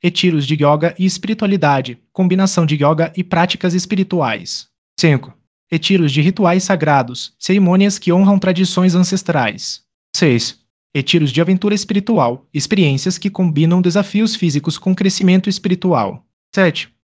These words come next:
Retiros do sagrado feminino. Foco na conexão e empoderamento feminino. Oito. Retiros de cura energética.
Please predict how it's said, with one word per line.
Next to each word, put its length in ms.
Retiros 380
do 100
sagrado 480
feminino. 640
Foco 320
na 100
conexão 560
e 60
empoderamento 640
feminino. 640
Oito. 320
Retiros 460
de 100
cura 240
energética. 680